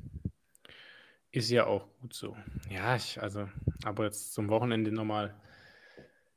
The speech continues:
Ja, das muss eigentlich schon irgendwie für Bayern reichen. Also das haben sie schon irgendwie durchdrücken, sag ich mal.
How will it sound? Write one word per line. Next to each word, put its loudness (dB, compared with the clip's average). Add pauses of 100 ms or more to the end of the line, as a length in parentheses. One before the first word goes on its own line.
(180)
Ja, -2
das 4
muss 12
eigentlich -2
schon 6 (180)
irgendwie -4
für -6
Bayern -2
reichen. -2
Also -10
das -8 (1500)
haben 10
sie 8
schon 12
irgendwie 12
durchdrücken, 4
sag 2
ich -4
mal. 0